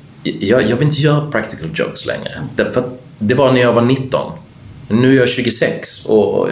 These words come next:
jag, jag har utvecklat en ny smak. Han behöll en del av sin publik och fick en del nya. Då får också den personliga relationen till honom. Man tycker så här, "Men jag gill-, jag gillar att vara med på din resa."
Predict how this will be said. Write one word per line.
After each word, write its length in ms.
jag, 200
jag 80
har 160
utvecklat 460
en 60
ny 120
smak. 340
Han 160
behöll 300
en 80
del 200
av 60
sin 260
publik 480
och 120
fick 220
en 100
del 200
nya. 380
Då 60
får 180
också 180
den 140
personliga 560
relationen 400
till 100
honom. 240
Man 180
tycker 140
så 120
här, 100
"Men 80
jag 100
gill-, 360
jag 100
gillar 200
att 80
vara 100
med 220
på 60
din 160
resa." 280